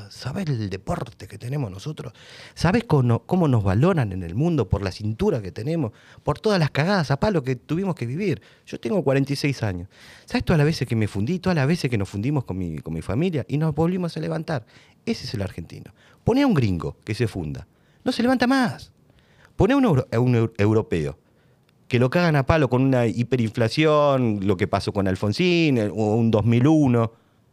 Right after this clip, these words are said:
¿Vos pensás que se van a levantar? No se levantan. Y nosotros nos cagan a palo y nos levantamos.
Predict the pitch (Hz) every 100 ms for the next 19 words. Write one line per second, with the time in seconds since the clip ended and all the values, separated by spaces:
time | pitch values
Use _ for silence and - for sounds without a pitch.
0 | _ 139 - 135 165 131 143 156 139 127
1 | 226 - 202 214 185 202 123 - - _
2 | _ - - 139 160 226 170 131 - 240
3 | 196 175 226 202 156 151 160 175 151 120